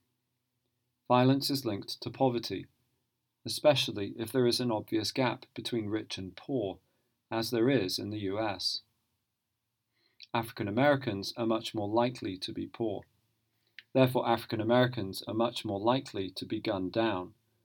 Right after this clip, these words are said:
whether by one another or by the police. It's hard to imagine any tragedy horrific enough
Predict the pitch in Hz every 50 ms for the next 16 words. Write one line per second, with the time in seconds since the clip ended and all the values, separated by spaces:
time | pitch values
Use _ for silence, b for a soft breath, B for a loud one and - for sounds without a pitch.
0 | _ _ _ _ _ - 120 113 104 107 92 98 95 95 90 101 95 92 92 98
1 | 113 120 113 98 90 92 - _ _ _ _ _ _ _ _ _ 120 117 110 98
2 | 90 90 90 - _ - 101 95 92 87 90 - - 107 110 117 117 107 - -
3 | - - - _ _ _ _ _ _ _ _ _ _ _ _ _ _ _ _ _
4 | _ _ _ _ _ _ _ _ _ _ _ _ _ _ _ _ _ _ _ _
5 | _ _ _ _ _ - 139 139 - 156 151 151 147 147 - 139 131 131 127 127
6 | 123 123 117 101 98 - - 117 120 123 123 120 120 - - 120 113 113 110 -
7 | 98 - 92 90 - - 117 110 110 120 123 127 123 - - 98 95 92 90 -
8 | -